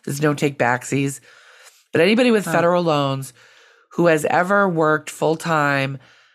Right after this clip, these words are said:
Speaker 1: for a P S L F eligible employer since they've been making payments on their loans,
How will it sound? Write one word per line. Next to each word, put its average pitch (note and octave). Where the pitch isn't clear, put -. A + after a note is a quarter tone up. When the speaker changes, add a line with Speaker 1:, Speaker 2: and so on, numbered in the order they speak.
Speaker 1:
for F3
a C#3+
P -
S E3+
L E3
F E3
eligible D#3
employer C3
since D#3+
they've D#3+
been D#3+
making D#3
payments D3+
on D3
their D3
loans, B2+